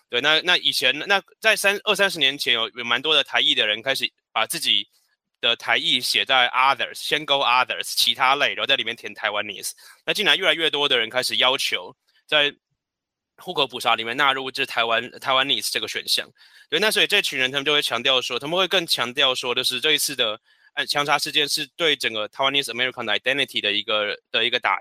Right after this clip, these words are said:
压，所以他们会更强调说，我们更应该努力让 Taiwanese American 的这个 identity 成为一个正式的一个 identity 的。这次的事件就是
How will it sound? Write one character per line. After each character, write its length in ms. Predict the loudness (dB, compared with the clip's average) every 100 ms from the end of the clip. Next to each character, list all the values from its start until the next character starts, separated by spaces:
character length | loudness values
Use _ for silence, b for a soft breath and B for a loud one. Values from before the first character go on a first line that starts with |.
| -4
压， 200 | -6 -6
所 100 | -8
以 40 |
他 60 | -4
们 40 | -2
会 60 |
更 140 | -2 -2
强 180 | -4
调 160 | 0 0
说， 180 | 0 -4
我 40 |
们 200 | -4 -4
更 140 | 0 0
应 100 | 2
该 120 | 2
努 200 | 0 -4
力 280 | -2 -2 -4 b b b b
让 180 | -4 -4
Taiwanese 480 | 0 -2 0 0 -2 -4 _ _
American 420 | -4 -2 -2 -2
的 100 | -2
这 80 | 2
个 60 | 2
identity 360 | 0 -4 -8
成 120 | -6 -2
为 80 |
一 40 | -2
个 100 | 2
正 180 | 0 0
式 200 | -2 0
的 160 | 0
一 40 | 0
个 120 | -2
identity 560 | -2 -2 -4 -6 -12
的。 100 | -20 -20 _ _ _ _ _ _ _ _ _ _ _ _ _ _ _ _
这 120 | -8
次 160 | -6 -4
的 120 | -2
事 180 | -2 0
件 240 | 2 2
就 80 | 2
是 320 | -2 -2 -4